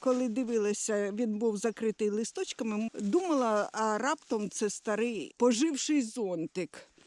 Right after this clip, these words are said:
Ні, це дощовик. Дивимося на старі повалені колоди, дивимося гливу,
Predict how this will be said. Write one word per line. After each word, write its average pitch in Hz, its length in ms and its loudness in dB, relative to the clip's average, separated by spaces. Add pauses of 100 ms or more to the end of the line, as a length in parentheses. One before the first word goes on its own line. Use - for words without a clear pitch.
(220)
Ні, 294 300 4
це 277 180 0
дощовик. 180 800 -2 (840)
Дивимося 202 880 0
на 220 180 -2
старі 240 500 -2
повалені 202 580 -2
колоди, 359 640 -2 (1120)
дивимося 240 800 6
гливу, 320 920 2